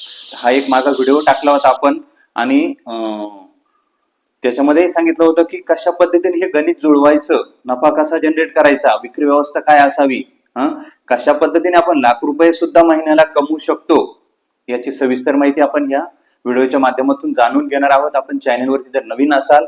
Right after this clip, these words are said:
तर प्लीज चॅनलला सबस्क्राईब करून घ्या, व्हिडिओला जास्तीत जास्त शेअर करत चला, लाईक करत चला, आमचा उत्साह वाढवत चला आणि काही कमेंट वगैरे असतील तुमच्या, काही प्रश्न असतील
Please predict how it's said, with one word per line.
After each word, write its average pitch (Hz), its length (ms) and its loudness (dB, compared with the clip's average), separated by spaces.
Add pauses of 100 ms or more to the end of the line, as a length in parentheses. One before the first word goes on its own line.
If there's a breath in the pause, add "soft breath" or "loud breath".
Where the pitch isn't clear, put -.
(440)
तर - 40 -8
प्लीज 143 420 -4
चॅनलला 135 320 2
सबस्क्राईब 135 420 0
करून 147 280 -2
घ्या, 143 120 2
व्हिडिओला 131 460 -4
जास्तीत 123 300 -8
जास्त 131 240 -6
शेअर 131 260 -4
करत 127 200 -4
चला, 131 300 -4 (380 soft breath)
लाईक 131 300 0
करत 139 160 4
चला, 131 300 2
आमचा 127 260 -2
उत्साह 131 500 -2
वाढवत 143 340 4
चला 131 300 0
आणि 117 260 -8
काही 131 280 -2 (180)
कमेंट 135 280 0
वगैरे 139 260 0
असतील 135 320 -2
तुमच्या, 127 300 -4 (500)
काही 131 140 0
प्रश्न 127 340 -2
असतील 135 400 -2